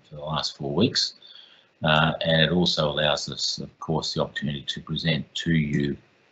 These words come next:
the work that they have completed. Um, I think I've already mentioned that, uh, the boys do outstanding work, uh, and I have to say the quality of the work has been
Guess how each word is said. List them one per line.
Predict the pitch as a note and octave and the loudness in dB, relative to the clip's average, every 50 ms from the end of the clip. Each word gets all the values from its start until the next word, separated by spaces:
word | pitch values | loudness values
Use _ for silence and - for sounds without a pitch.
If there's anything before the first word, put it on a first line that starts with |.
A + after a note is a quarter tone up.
| _ _ _ _ - | _ _ _ _ -4
the | C#2+ D#2 | 0 0
work | D#2 D2 D#2 D#2 D#2 D2+ - - | 2 4 6 6 6 6 6 4
that | D2 C2 | -2 2
they | - D2 D2 D2 | 4 4 6 6
have | D2+ C#2 C2+ - | 4 2 0 -2
completed. | - D2 C#2+ - - _ _ - D#2 D2+ C#2+ C#2 D2 C2+ - - - _ _ _ _ _ _ - - - | -6 -8 -8 -10 -12 _ _ -2 -2 0 0 0 0 -2 -2 -4 -14 _ _ _ _ _ _ -20 -14 -10
Um, | C#2+ D2 C#2+ C#2 C#2 C2+ B1 - - - - - - - - _ - - - - | -6 -2 -2 0 0 -2 -2 -6 -10 -18 -20 -20 -20 -20 -20 _ -16 -10 -4 0
I | C#2 | 2
think | D2 E2 D#2+ | 4 6 6
I've | D2+ C#2+ | 6 6
already | D#2+ D2+ C#2+ C#2+ C#2+ C#2+ - - - | 6 6 6 4 0 -2 -4 -6 0
mentioned | D2 C#2+ D#2 D#2+ D#2 - - E2 D2+ D2+ D2 C2+ | 4 6 6 6 6 6 4 4 4 4 2 2
that, | C2+ C#2 - - - - | 0 -2 -2 -2 -2 2
uh, | D2+ C#2+ C#2+ C#2+ | 2 4 2 2
the | D2 | 0
boys | C2+ C#2 D2 D2 C#2+ - | -2 0 0 0 0 0
do | - D2+ D2+ D2+ | -2 2 4 4
outstanding | - - - - D#2 D2 C#2+ D2 C#2+ C#2 C#2 C#2+ | 4 4 2 2 2 2 2 2 0 0 0 0
work, | D2+ D2+ D2+ D2+ - - - - - - D#2 | 2 2 2 2 0 -2 -8 -10 -8 -4 0
uh, | C#2+ C#2+ C#2+ C#2+ C#2+ - - - | 2 2 4 2 2 0 -4 -2
and | D#2+ D#2 D2+ C#2+ C#2+ - - - _ - | 2 6 6 6 6 4 -2 -4 _ 2
I | C#2+ D2 | 4 4
have | - - - | 4 2 0
to | - - | 2 4
say | - - D2+ D2 C#2+ D2 - _ _ _ _ _ _ _ _ _ | 6 8 8 8 8 6 0 _ _ _ _ _ _ _ _ _
the | - - | -10 -6
quality | - - - F2+ F2 E2+ E2 D#2 D2+ D2 | 0 4 6 8 8 8 8 6 4 0
of | C#2 C#2 | -2 -2
the | D#2 | -2
work | D#2 D#2 D#2 D2+ - - | 0 0 0 0 -2 -2
has | D2+ D2+ C#2+ | -4 -4 -4
been | C#2 C#2 D2+ D#2 D2+ D2+ D2 D2+ | -4 -2 -2 0 0 0 -2 -4